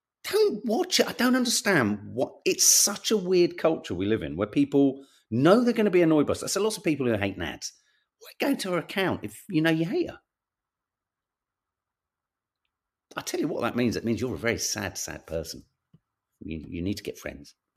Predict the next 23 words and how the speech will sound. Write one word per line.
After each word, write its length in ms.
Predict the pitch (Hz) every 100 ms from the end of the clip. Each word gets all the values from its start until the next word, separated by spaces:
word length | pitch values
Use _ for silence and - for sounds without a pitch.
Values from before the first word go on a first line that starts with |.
| - _ _ _ _ _ _ _ -
You 120 | 73
need 180 | 76 80
to 100 | -
eat 200 | - 85 _ -
pizzas. 480 | 90 - - - _ _ _ _ _ _ - _ _ _ _ _ _ _ _ _ _ _ -
Um, 400 | 76 76 78 - - _ - - _ _ _ _ _ _ _ -
so 220 | - 107 - - - -
anyone 260 | 185 202
here 120 | 202
in 60 | 208
a 40 |
flirtationship? 920 | 202 202 190 - 202 - 196 - 233 - - - _ _ _ _ _ _ _ _ _ _ _ _ _ _ _ _ _ _ _ _ _ _ _ _ -
Julie 320 | 202 196 180
used 200 | 165 151
to 60 | -
chase 300 | - 151 143
the 80 | 147
lads 260 | 143 139
around 240 | 127 139 135
the 40 |
classroom. 640 | - 156 147 - 82 123 -
<laughs> 100 | -
I 2250 | 208 - 370 392 381 - 415 - - - 349 - - 277 - - - - - - -